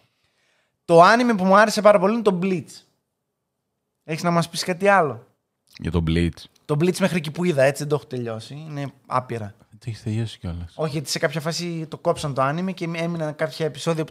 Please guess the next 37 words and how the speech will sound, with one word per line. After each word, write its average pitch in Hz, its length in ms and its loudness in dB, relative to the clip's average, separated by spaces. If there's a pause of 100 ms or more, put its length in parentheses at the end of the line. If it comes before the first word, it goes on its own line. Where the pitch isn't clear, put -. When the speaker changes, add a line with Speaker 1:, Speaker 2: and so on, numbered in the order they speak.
Speaker 1:
ήταν 156 140 -2
μόνο 151 180 -4
μάγκα 143 380 -2
και 165 140 -8
λέω, 151 120 -4
«Τώρα 147 160 -2
δεν 143 100 -6
μπαίνω 120 200 -2
να 107 60 -10 (100)
το, 107 60 -16 (400)
να 117 60 -18
ασχοληθώ 113 400 -12
με 110 60 -10
αυτό 107 120 -14
το - 80 -20
πράγμα». - 260 -16
Speaker 2:
Ωραία, 92 180 -4
θα 95 100 -8
σου - 140 -10
πω 104 120 4
εγώ, 90 200 4
θα 87 100 0
μιλήσω 90 420 0
expert. 78 360 -10 (100)
Πραγματικός 92 520 -4
Speaker 1:
Ναι, 160 80 -4
μίλησε. 151 60 -4
Speaker 2:
expert. 160 40 0 (160)
Speaker 1:
Έχεις, 82 100 -6
πρ-, 175 200 -6
πρότεινέ 185 460 0
μας, 120 220 -12
ας - 100 -18
πούμε. 110 340 -14
Speaker 2:
Πραγματικός 87 500 -8
expert. - 260 -14
Λοιπόν, 87 360 -6